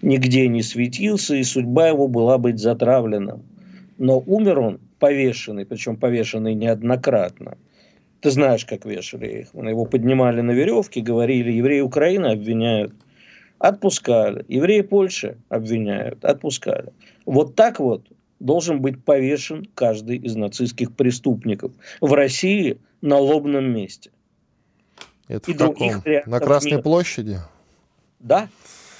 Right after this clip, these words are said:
Speaker 1: да.
Speaker 2: Никто
Speaker 1: Не в
Speaker 2: из них,
Speaker 1: лубянской тюрьме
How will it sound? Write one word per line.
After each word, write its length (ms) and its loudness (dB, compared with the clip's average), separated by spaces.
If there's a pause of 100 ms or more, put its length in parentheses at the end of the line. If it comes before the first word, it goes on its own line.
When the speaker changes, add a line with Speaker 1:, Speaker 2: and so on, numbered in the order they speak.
(200)
Speaker 1:
да. 220 2 (380)
Speaker 2:
Никто 360 2
Speaker 1:
Не 60 4
в 40 0
Speaker 2:
из 100 -2
них, 320 2
Speaker 1:
лубянской 100 -18
тюрьме 400 0